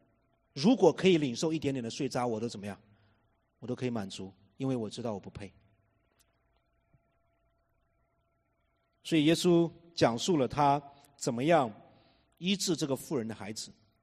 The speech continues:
也不单单只是为了夸奖这个妇人的信心，不单单只是告诉我们耶稣前往推罗的一段旅程。耶稣来到这里，是要来向这个妇人，是要来向那个妇人的孩子，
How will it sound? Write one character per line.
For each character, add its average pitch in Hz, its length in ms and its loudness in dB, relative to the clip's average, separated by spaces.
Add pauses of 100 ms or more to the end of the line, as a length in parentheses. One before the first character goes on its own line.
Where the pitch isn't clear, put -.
(440)
也 139 100 -4
不 202 120 2
单 196 140 4
单 196 140 4
只 139 140 -8
是 165 100 -4
为 165 140 4
了 135 100 2
夸 180 320 2
奖 113 180 -2
这 123 120 -8
个 120 100 -4
妇 139 220 -8
人 110 80 -6
的 107 80 -10
信 113 200 -10
心， 110 240 -12 (460)
不 226 80 4
单 214 160 6
单 214 100 4
只 151 120 -2
是 175 100 -2
告 196 180 8
诉 180 140 2
我 147 80 4
们 135 140 -2
耶 170 100 2
稣 175 160 -2
前 156 240 -2
往 135 180 2
推 180 200 0
罗 143 120 4
的 135 100 4
一 131 60 0
段 135 240 2
旅 110 160 -6
程。 123 340 -10 (680)
耶 165 120 0
稣 170 200 0
来 131 220 4
到 139 160 6
这 156 160 0
里， 107 180 -4 (500)
是 - 200 -6
要 151 100 2
来 127 140 0
向 139 240 2
这 139 80 -2
个 123 120 2
妇 151 240 0
人， 98 220 0 (340)
是 - 180 0
要 151 140 8
来 123 180 6
向 139 300 4
那 139 80 4
个 127 80 4
妇 175 220 0
人 123 120 4
的 123 80 0
孩 135 260 2
子， 107 240 0